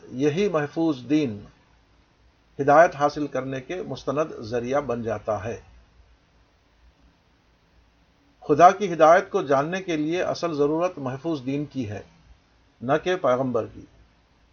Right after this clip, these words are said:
قرآن کی ایک آیت میں اس حقیقت کو واضح طور پر بیان کر دیا گیا ہے۔ قرآن کی سورہ المائدہ میں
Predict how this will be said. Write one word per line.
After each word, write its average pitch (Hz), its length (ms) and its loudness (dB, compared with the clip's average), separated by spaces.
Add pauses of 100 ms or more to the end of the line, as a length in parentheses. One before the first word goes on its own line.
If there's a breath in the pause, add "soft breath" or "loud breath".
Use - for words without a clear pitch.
(520)
قرآن 156 420 6
کی 196 140 -8
ایک 165 400 -4
آیت 151 380 2
میں 160 260 -8 (160)
اس 156 200 -8
حقیقت 165 560 -4
کو 147 300 -2
واضح 156 300 4 (160)
طور 143 180 2
پر 151 220 -2
بیان 131 340 -2
کر 127 180 -6
دیا 117 280 -4
گیا 104 340 -6
ہے۔ 123 140 -4 (3250)
قرآن 156 420 6
کی 190 220 -8
سورہ 160 420 2
المائدہ 147 560 2
میں 156 240 -8